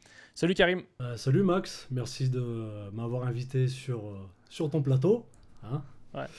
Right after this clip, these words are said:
Speaker 2: <laughs> Donc, euh, bah, moi je me présente, c'est Karim Yatrib, comme tu l'as dit. Euh,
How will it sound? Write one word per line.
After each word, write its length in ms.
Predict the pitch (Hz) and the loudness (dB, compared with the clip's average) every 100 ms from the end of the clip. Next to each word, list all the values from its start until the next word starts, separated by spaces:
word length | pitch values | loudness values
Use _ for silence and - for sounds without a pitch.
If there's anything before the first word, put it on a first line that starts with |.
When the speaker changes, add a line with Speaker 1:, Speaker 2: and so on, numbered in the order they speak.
| - - | 2 2
Speaker 2:
<laughs> 400 | - - - - | 0 -8 -12 -4
Donc, 260 | 127 147 143 | 2 4 8
euh, 400 | 151 143 139 135 | 8 8 8 6
bah, 120 | 135 180 | 6 4
moi 120 | 180 | 4
je 100 | 185 | 4
me 80 | 165 | 4
présente, 360 | 147 143 208 | 4 2 0
c'est 440 | - 139 127 123 113 | 2 4 4 2 -2
Karim 220 | 151 139 | 0 2
Yatrib, 380 | - - 151 160 - - - - - | 0 -2 -2 -4 -10 -12 -14 -14 -10
comme 120 | 107 | -10
tu 120 | - | -8
l'as 80 | 104 | -10
dit. 300 | 101 135 147 143 - - - - - | -4 -2 -2 -6 -16 -20 -20 -20 -16
Euh, 580 | 107 110 110 104 104 107 | -12 -10 -10 -10 -10 -10